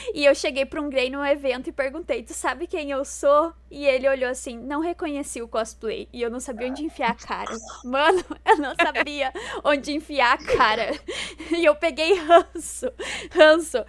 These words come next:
Eu cruzava com um Grey no meio do evento, eu saía correndo pro outro lado, sabe? Porque eu alisei o meu cabelo, eu pintei o meu cabelo. Depois daquela vez, eu nunca mais pintei cabelo pra fazer cosplay nenhum. Daí eu decidi, não, tem que investir um pouquinho mais de tempo.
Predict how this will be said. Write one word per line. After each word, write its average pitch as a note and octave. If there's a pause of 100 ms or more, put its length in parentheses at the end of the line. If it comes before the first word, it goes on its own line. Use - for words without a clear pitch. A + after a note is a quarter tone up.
(200)
Eu C4
cruzava D#4+
com G4
um D4+
Grey B3
no D#4
meio A3+
do B3+
evento, A#3
eu D4+
saía B3
correndo D4+
pro C4
outro D#4+
lado, A3+
sabe? - (580)
Porque C4
eu C4
alisei C#4
o D4
meu D#4
cabelo, C4+
eu C4
pintei B3+
o B3
meu C4
cabelo. A3+
Depois C4+
daquela F4+
vez, C4
eu D4
nunca D4+
mais D#4+
pintei D#4+
cabelo B3
pra D#4
fazer C4
cosplay B3+
nenhum. C4+ (440)
Daí G3+
eu G3+
decidi, A#3+
não, F#3+ (200)
tem F#3+
que B3+
investir A3+
um A#3
pouquinho B3+
mais A#3+
de B3+
tempo. -